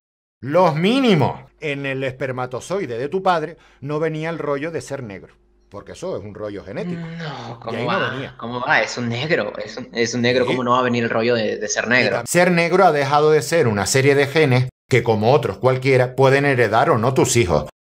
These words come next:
Speaker 1: Para esta basura cuasi humana, ser negro es una especie de estigma que se te pega a tus genes y lo transmites a tus descendientes.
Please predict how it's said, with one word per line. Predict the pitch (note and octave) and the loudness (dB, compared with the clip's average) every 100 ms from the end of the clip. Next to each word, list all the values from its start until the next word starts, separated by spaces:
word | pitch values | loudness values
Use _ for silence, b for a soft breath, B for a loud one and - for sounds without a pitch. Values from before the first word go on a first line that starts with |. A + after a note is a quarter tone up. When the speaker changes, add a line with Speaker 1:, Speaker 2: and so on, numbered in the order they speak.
| _ _ | _ _
Speaker 1:
Para | A2 G#2+ | 0 2
esta | C#3 C#3 F3+ | 2 2 2
basura | F3+ - F3+ G#2+ | 2 2 2 2
cuasi | A2 G#2+ - G#2 | 2 2 2 -2
humana, | G#2+ C#3+ B2+ A#2 _ - | 2 2 2 -2 _ -2
ser | - E3 | 2 2
negro | E3 D#3 F3+ | 2 2 4
es | E3+ | 2
una | D3 | 2
especie | A2 C3+ C3 E3 | 2 2 2 4
de | D3 | 2
estigma | B2+ E3+ D#3 C#3+ - | 2 2 4 2 0
que | A#2 | 0
se | B2 | 2
te | A#2 G#2+ | 2 2
pega | B2 D3+ | 4 4
a | F#3 | 2
tus | G#2 - | 0 0
genes | B2 F#2 - - _ | 0 0 -6 -14 _
y | - C3 | 0 4
lo | C3 | 4
transmites | C3 A2+ C3 C3+ F#3 | 4 2 0 2 2
a | G3+ | 4
tus | F3+ | 4
descendientes. | A2 G2 G2 E2+ A#2 C3+ F2+ - | 2 2 0 2 2 2 -2 -6